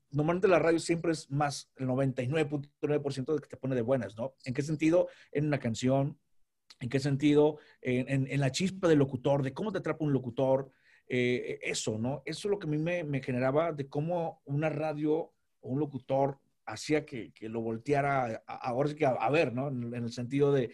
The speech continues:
de voltear a ver la grabadora o el estéreo, lo que tuvieras. Entonces, de ahí me empezó como la, la pasión, eh, la, eh, empecé como que a agarrar el micrófono, según yo, este, a, según yo me grababa, ¿no? Inventaba programas de radio,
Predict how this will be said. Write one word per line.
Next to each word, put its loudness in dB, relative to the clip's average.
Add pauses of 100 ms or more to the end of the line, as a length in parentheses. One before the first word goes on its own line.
(280)
de -2
voltear 0
a 4
ver 4
la -2
grabadora 2
o 2
el -2
estéreo, -4
lo -2
que -14
tuvieras. 0 (460)
Entonces, 0
de 4
ahí 2
me -4
empezó -6
como -2
la, 2
la 0
pasión, 0
eh, -2
la, -6 (180)
eh, -8
empecé -4
como -2
que -4
a 0
agarrar 2
el 0
micrófono, -2
según -2
yo, 4 (380)
este, 0
a, -4 (120)
según 0
yo 4
me 0
grababa, 2
¿no? 0
Inventaba 0
programas 0
de 0
radio, 2